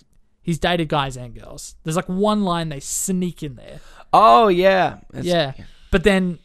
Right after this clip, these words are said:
Speaker 1: the relationship he forms in the show is with another white woman who he also thinks is himself the entire time.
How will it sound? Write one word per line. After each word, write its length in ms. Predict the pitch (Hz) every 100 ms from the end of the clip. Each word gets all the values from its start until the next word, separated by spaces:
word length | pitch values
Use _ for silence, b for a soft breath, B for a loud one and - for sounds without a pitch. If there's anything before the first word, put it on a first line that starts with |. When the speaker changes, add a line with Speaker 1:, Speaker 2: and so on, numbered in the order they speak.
| _ _ -
Speaker 1:
the 100 | 175
relationship 640 | 170 160 165 185 185 165
he 100 | 165
forms 340 | 143 156 165 170
in 80 |
the 60 | 175
show 320 | - 180 196 -
is 180 | 165
with 140 | 165 143
another 360 | 151 151 151
white 280 | 143 143 139
woman 380 | 143 147 175 190
who 120 | 170
he 260 | 151 165 156
also 320 | 156 160 165
thinks 260 | 151 156 147
is 120 | 156
himself 480 | 156 147 - 143 -
the 120 | 165
entire 340 | 147 147 143 139
time. 400 | 127 131 185